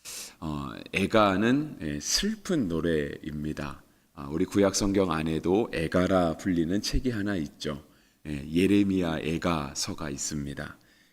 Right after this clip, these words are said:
그러니까 예레미야의 슬픈 노래라고 말할 수도 있는데요. 아, 예레미야는 에스겔보다는 조금 앞선 시대에 활동했던 선지자였습니다.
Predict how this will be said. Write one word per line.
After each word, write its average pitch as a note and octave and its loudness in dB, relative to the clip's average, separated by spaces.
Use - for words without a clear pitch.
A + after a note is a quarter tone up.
그러니까 D#2 -2
예레미야의 F#2+ 2
슬픈 B2+ -4
노래라고 D2+ -2
말할 D2+ -4
수도 - -4
있는데요. D#2 -2
아, D#2+ -2
예레미야는 A2+ 4
에스겔보다는 A2 2
조금 - -4
앞선 G#2+ 0
시대에 F2+ 0
활동했던 G2+ -4
선지자였습니다. D2+ -4